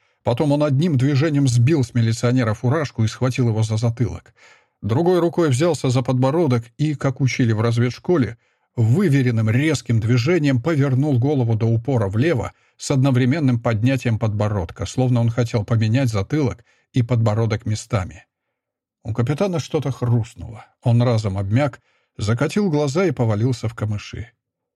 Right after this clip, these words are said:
Геннадий отошел от упавшего капитана, подобрал выпавшие из его рук котомки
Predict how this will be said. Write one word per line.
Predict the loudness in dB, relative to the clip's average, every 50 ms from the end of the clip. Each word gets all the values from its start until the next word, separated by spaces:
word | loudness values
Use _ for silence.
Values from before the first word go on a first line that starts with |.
| _ _ _ _ _ _ _ _ _
Геннадий | -2 0 0 2 2 2 2 2
отошел | 0 0 -2 -2 0 0 0 2
от | 2 0
упавшего | -2 -2 0 0 -2 0 0 0 0 0
капитана, | 0 0 -2 0 -2 -2 0 0 0 0 0
подобрал | -2 0 0 0 0 0 0 0 -2 -2
выпавшие | -2 -2 -2 -2 -4 -6 -4 -4 -4 -2
из | 0
его | 0 0 0 0
рук | 0 -2 -4 -6
котомки | -6 -8 -6 -4 -2 -2 -2 -2 -2 -2 -2 -2 -2